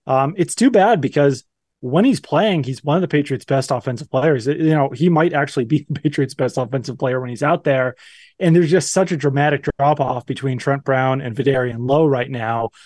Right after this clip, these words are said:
uh, since so many of those other left tackle options are on injured reserve or not on the team, whatever it is. Um,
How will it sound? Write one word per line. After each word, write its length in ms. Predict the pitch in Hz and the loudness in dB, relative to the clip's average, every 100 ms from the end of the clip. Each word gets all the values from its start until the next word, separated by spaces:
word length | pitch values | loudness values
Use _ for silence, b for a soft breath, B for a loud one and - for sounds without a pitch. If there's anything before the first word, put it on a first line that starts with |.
| b b | b b
uh, 300 | 127 123 135 | -2 0 0
since 320 | 147 143 - | -2 -6 -4
so 160 | - 139 | -2 0
many 140 | 143 | 2
of 40 | 135 | 0
those 160 | 127 | 0
other 200 | 135 135 | 0 0
left 220 | 131 123 | -2 -4
tackle 340 | - 135 135 127 | -2 -2 -2 -2
options 480 | 127 127 131 123 123 | -2 -4 -6 -4 -4
are 220 | 120 113 b b | -4 -6 b b
on 180 | 127 135 | -2 -2
injured 340 | 139 131 127 117 | -2 -2 -2 -2
reserve 560 | 120 139 175 165 156 | -2 2 4 4 4
or 80 | 131 | 2
not 140 | 127 | 0
on 140 | 123 123 | -2 -4
the 60 | |
team, 260 | 117 143 143 | -4 -2 -2
whatever 300 | 131 127 127 | -2 -2 0
it 60 | 131 | 2
is. 340 | 139 135 - b b b - | 2 0 -4 b b b -4
Um, 560 | 131 131 123 127 123 | 0 2 0 -2 -6